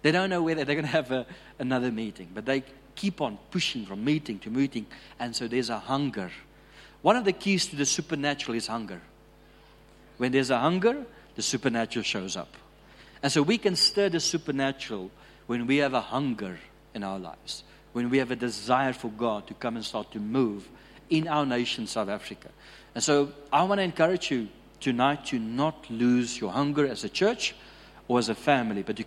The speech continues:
keep on having a hunger for God. To say, "God, we expect a visitation." People ask me whether there's a revival in some nation right now, and I wanna say to you that my experience is that right now, at this moment,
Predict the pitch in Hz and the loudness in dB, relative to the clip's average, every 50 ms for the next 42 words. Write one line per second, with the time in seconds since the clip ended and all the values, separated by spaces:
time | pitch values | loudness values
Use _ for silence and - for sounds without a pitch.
0 | - - - - - 185 180 - 170 147 123 - 120 123 135 135 127 117 95 - | -12 -12 -10 -6 -6 -4 -2 -2 -2 -2 -2 -2 -2 0 0 0 0 -2 -4 -4
1 | 113 123 131 135 123 120 123 113 - - 110 95 101 98 90 - - - - - | -4 -4 -2 -2 0 0 0 -2 -2 -6 -10 -8 -8 -8 -8 -10 -12 -10 -8 -6
2 | - 117 110 113 120 151 156 135 120 104 - - - - - - - - - - | -6 -6 -4 0 4 4 4 4 4 0 -4 -14 -20 -20 -20 -20 -20 -20 -20 -18
3 | - 107 107 131 165 175 160 170 - - - - - - 170 151 - - 127 110 | -10 -2 2 4 6 6 4 4 0 -2 -2 0 2 2 0 2 0 -2 -2 -2
4 | 113 104 110 107 - 120 110 107 - - - 95 92 98 - - - - - - | -2 -2 -4 -4 -2 -2 0 0 0 0 -2 -4 -8 -14 -16 -18 -20 -20 -20 -20
5 | - - - - - - - - - - 180 185 170 180 165 170 170 165 - 175 | -20 -20 -20 -20 -20 -20 -20 -2 6 8 8 8 10 10 10 10 10 8 4 2
6 | 170 160 143 139 147 143 143 143 135 131 131 135 131 135 120 127 123 110 113 104 | 4 6 6 6 6 8 6 6 6 4 2 2 0 0 0 0 0 0 4 8
7 | 135 143 160 170 165 151 160 151 143 131 - - - - - - - - - - | 8 10 10 8 6 6 6 6 4 2 -4 -10 -16 -20 -20 -20 -20 -20 -20 -20
8 | - - - - - - 123 123 - - 147 143 131 135 147 147 143 - 156 135 | -20 -20 -20 -10 -4 -2 -2 2 4 4 6 6 8 8 8 8 6 4 4 4
9 | 127 131 131 127 - 143 143 151 170 180 190 - 117 110 123 131 139 143 139 131 | 6 6 4 4 4 6 6 6 6 6 2 0 0 2 2 4 4 4 2 2
10 | - - 147 147 - - 143 135 123 123 117 117 113 120 127 135 147 165 165 160 | 4 4 2 4 4 4 4 4 4 4 2 2 0 0 4 6 6 6 4 2
11 | 160 - - - 151 156 160 165 160 151 - - 180 170 - - 110 92 113 127 | -2 -4 -2 2 2 4 4 2 0 0 -2 -2 -2 -2 -2 -4 -2 2 4 4
12 | 143 156 156 - 170 156 147 139 139 135 - - - 131 139 147 156 170 190 196 | 4 4 2 2 2 2 4 4 2 2 2 2 4 4 4 4 4 0 -2 -2